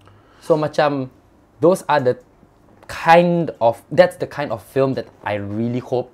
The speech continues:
like, I can get a chance to act in. You know, even if there's an L G B T film,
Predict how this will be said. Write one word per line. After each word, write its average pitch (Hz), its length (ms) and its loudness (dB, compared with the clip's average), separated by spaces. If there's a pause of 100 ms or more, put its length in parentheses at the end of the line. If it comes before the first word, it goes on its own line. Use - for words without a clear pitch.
like, 95 160 -10
I 95 60 -10
can 98 240 -12
get - 160 -12
a 95 60 -16
chance 101 340 -12
to 95 220 -14 (400)
act - 280 -8
in. 104 200 -10 (220)
You 151 80 -4
know, 196 140 -2
even 175 460 6
if 131 280 -2 (320)
there's 131 180 0
an 123 160 0
L 127 140 4
G 120 140 -2
B 113 160 -2
T 123 200 -6
film, 104 440 -4